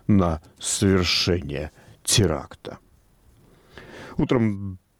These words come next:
российские войска нанесли ракетный удар по Киеву. Есть пострадавшие, сообщил мэр города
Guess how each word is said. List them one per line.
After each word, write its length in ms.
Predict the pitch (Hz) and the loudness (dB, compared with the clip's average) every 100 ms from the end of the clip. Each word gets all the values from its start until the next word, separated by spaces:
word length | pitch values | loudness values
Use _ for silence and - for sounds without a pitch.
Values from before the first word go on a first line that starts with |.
| - _ - | -20 _ 2
российские 680 | 117 107 110 123 107 - 117 | 4 4 4 2 2 2 4
войска 380 | 120 - 117 | 4 2 2
нанесли 600 | 95 95 98 - 104 104 101 | 4 4 2 0 2 4 4
ракетный 420 | 104 117 104 113 | 4 0 2 2
удар 220 | 110 107 | 2 0
по 140 | - 120 | 0 -2
Киеву. 460 | - 113 101 92 | 0 2 4 4
Есть 300 | 104 98 - | 4 4 2
пострадавшие, 680 | - - 110 104 101 - 101 | -4 -2 2 4 2 2 -2
сообщил 460 | - 101 - 110 101 | 2 0 2 2 4
мэр 240 | 101 104 | 6 4
города 440 | 95 117 123 135 | 4 4 4 4